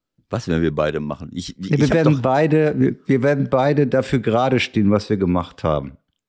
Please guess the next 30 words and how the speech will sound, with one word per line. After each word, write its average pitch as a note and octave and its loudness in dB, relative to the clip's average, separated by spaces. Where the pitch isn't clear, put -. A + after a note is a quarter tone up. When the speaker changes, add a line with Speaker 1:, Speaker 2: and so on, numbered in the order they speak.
Speaker 1:
Das - -18
ist D#2 -12
ja D2+ -6
nicht C2+ -14
dein C2 -8
Ernst. C2 -12
Ich - 0
hab - -2
nichts F3+ 0
gemacht. B2+ 2
Speaker 2:
<laughs> A3 2
Ich B3+ 2
hab C4 0
nichts B3+ 0
gemacht. A3+ 2
Ich G#3+ 2
hab A#3 0
nichts A#3 0
gemacht. G3+ 2
Ja, A2+ 2
Herr G#2+ 2
Rüdiger, F2 2
Sie F2 0
haben G#2+ 2
ja G2+ 4
Speaker 1:
Wahnsinn. F#2+ 0
Speaker 2:
recht. - -4
Speaker 1:
Wahnsinn. C2+ -8
Speaker 2:
Gut. G2+ 2
Also, G#2 0